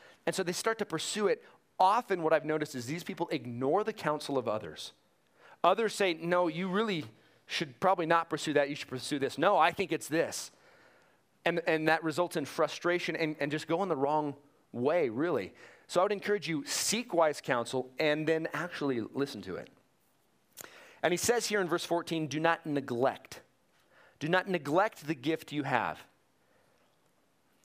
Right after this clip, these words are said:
What's the word neglect make you think of? Neglect. You know, a kid that's neglected, they're ignored, put to the side. That word means to, uh, be careless of,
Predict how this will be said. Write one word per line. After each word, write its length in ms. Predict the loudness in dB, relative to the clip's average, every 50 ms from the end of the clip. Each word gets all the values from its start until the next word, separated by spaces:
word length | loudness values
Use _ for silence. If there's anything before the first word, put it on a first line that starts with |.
| _ _ _ _ _ _ _ _ _ _ _ _ _ -6
What's 180 | -6 -6 -2
the 80 | -2 0
word 120 | 0 0
neglect 540 | 0 -2 -2 -2 0 0 0 0 -2 -6 -8
make 200 | -8 -8 -8 -10
you 60 | -16
think 260 | -10 -10 -10 -8 -8
of? 140 | -10 -10 -10
Neglect. 640 | -10 -12 -10 -8 -6 -6 -4 -6 -8 -12 -18 -20 -20 _ _ _ _ _ _ _ _ _ _ _ _ _ _ _ _ _ _ _ _ _ _ -6
You 80 | -2
know, 80 | -2 -2
a 60 | -2
kid 240 | -2 -4 -4 -2 -2
that's 160 | -2 -4 -2
neglected, 520 | -6 -4 0 2 0 0 0 -2 -10 -8 -4
they're 120 | -4 -4
ignored, 560 | -4 -6 -6 -6 -2 -2 0 0 -2 -4 -6 -10 -20 _ _ _
put 160 | -8 -8 -6 -6
to 80 | -6
the 80 | -6 -6
side. 500 | -6 -2 -2 -2 0 0 -2 -4 -4 -10 -18 _ -20 -20 -20 -20 _ _ _ _ _ _ _ _ _ _ _ _ _ _ _ 2
That 220 | 4 4 4 4
word 200 | 2 2 2 2
means 520 | 0 0 0 2 2 0 0 -2 -4 -8 -10 -10 -10
to, 360 | -4 -2 0 0 2 4 4 6
uh, 180 | 6 4 2 0 -6 _ _
be 100 | -8 -8
careless 500 | -8 -2 0 2 2 4 2 0 0 0
of, 360 | 0 0 0 -2 -4 -8 -18